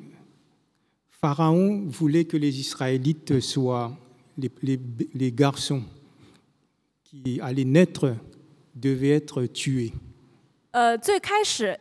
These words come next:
Speaker 2: 摩西他出生的时候，当时的法老王找遍了所有的以色列的头子，想要把他们全部都杀，杀，杀死。
Speaker 1: Il voulait réduire ce peuple à l'esclavage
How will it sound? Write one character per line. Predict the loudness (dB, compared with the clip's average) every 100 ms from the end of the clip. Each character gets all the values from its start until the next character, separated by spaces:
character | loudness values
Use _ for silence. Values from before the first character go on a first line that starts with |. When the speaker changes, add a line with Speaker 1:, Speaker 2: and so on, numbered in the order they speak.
| -6
Speaker 2:
摩 | -2 0 0
西 | 0 -2 -2 -2
他 | -6
出 | -4 -2 -2
生 | 0
的 | 0 0
时 | -4 -4
候， | -2 -2 -4 _ _ _
当 | 2 2
时 | 0 0
的 | 0 2
法 | 2 2
老 | 4 2
王 | 2 0 -2 -8 -8
找 | 0 2 2
遍 | 2 4 4
了 | 4
所 | 2 0 6 6
有 | 8 6 4
的 | 2 0 0
以 | -6
色 | 0 2
列 | 4 4
的 | 2
头 | -2 -4 -2
子， | -2 -6 -6 -8
想 | -6
要 | -4 -6
把 | -6 -10
他 | -6
们 | -6 -2
全 | 0 0
部 | 2 2
都 | 0
杀， | 0 -2 -2
杀， | -2 -2 0
杀 | 2 2
死。 | 0 -8 -16 _ _ _ -2
Speaker 1:
Il | 0
voulait | 4 6 6 4 0 -10 -20 -20 _ _ _ _ _
réduire | 0 6 6 6 4 4
ce | 2
peuple | 2 2 2
à | -2
l'esclavage | -2 -4 -6 -4 -4 -2 -2 -4